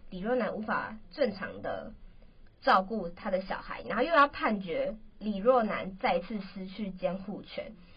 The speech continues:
但他就是不想要再跟女儿分离了，所以他就，就是各种逃亡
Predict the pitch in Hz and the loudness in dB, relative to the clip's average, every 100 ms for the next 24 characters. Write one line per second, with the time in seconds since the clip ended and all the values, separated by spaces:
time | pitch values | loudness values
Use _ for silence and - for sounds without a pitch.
0 | - - 330 294 311 294 302 - - 214 | -4 2 2 2 0 -6 -4 -4 -2 0
1 | 220 226 - - - 185 175 147 - - | 0 0 0 -4 -2 -2 -2 -6 -6 -8
2 | - - - - 262 226 247 220 226 208 | -8 -18 -20 2 4 4 4 0 4 4
3 | 190 - - - - 247 240 220 254 190 | 4 -2 -16 -20 -8 -6 -4 6 6 6
4 | 165 - - - 143 - - | 2 -6 -6 -4 -2 -4 -6